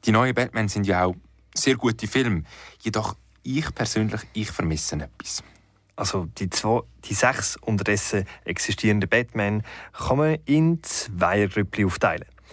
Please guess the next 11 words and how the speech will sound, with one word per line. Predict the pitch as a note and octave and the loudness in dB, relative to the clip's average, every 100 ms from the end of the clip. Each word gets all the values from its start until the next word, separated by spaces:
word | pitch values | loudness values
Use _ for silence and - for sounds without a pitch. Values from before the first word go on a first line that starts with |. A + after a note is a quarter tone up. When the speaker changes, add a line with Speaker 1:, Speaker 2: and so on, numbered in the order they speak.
| - - _ _ - | -18 -18 _ _ -2
Speaker 2:
Die | G#2+ | 0
zwei | - E2+ - - | 0 -2 -4 -8
Klassiker, | - - D2 - D#3 G3+ - - - _ - | -6 -2 -2 -2 0 0 -2 -20 -20 _ -8
äh, | - - | -6 -2
die | D#3 D3 G3 | -2 -2 -4
zwei | - - - D#3+ F3+ | -4 0 4 4 4
Miserablen | F3+ F3+ - C#3+ A2 A#2 B2+ B2 | 2 2 4 4 4 4 2 2
und | - A2+ G#2 - - | 0 0 -2 -4 -10
die | G#2+ | -8
zwei | - F#2+ F#2 | -2 0 2
Neuen. | F#2 F#2 F#2 D#2 | 4 4 2 -2